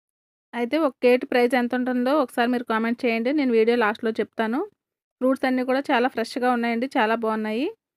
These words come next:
ఇవన్నీ కూడా మేము ఇలా తీసుకున్నాము. తీసుకున్న తర్వాత వేరే ఫ్రూట్స్ కూడా తీసుకుందాం అని చెప్పి వెళ్ళాము మేమైతే.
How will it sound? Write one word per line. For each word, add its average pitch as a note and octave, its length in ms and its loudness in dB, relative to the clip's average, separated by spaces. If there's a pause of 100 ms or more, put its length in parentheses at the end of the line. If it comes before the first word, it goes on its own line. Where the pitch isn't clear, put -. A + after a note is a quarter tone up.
(300)
ఇవన్నీ A#3 280 0
కూడా B3 160 0
మేము C4 140 0
ఇలా A3+ 120 0
తీసుకున్నాము. A3+ 600 -4 (760)
తీసుకున్న C4 280 -4
తర్వాత C#4 200 2
వేరే B3+ 200 4
ఫ్రూట్స్ B3+ 280 -6
కూడా C4 140 2
తీసుకుందాం B3 440 -2
అని B3 120 0
చెప్పి A#3+ 180 -2
వెళ్ళాము A#3 400 0
మేమైతే. A#3 440 -4